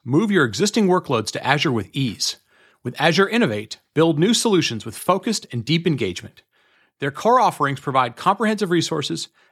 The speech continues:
expert assistance, and cost optimization tools. Accelerate your cloud journey and stay ahead of the competition with Microsoft Azure.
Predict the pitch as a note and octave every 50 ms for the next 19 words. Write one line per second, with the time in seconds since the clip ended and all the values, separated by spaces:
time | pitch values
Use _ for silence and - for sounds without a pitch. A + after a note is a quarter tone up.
0 | _ _ - F#3 - - - G#3 F#3 D#3+ - - C3+ - - D3+ D3+ - - -
1 | - _ _ - A#2 C3 - - - G3 F#3+ - - F3+ E3+ - - D#3 C3 D3
2 | C#3+ B2+ - A#2+ G#2+ - - - D2+ A2+ - - - _ _ _ _ _ _ _
3 | _ - - - - F#3 G#3 A#3+ A#3 A#3 A3 - D3+ C3+ - - E3+ E3+ A3 G#3
4 | F3 - D#3+ C#3+ B2 B2+ C3+ C3+ - - A#2+ A#2 - - F3 G3+ A3 E3+ F3+ F#3+
5 | F#3+ F#3 F#3 - F3+ F3 D#3 E3 - - C3+ - - B2 B2+ B2 A2 G2 - C3
6 | C3+ C3+ D3 C#3 - D3 C3 A2+ A2+ A2+ G#2 F#2+ - F#2 -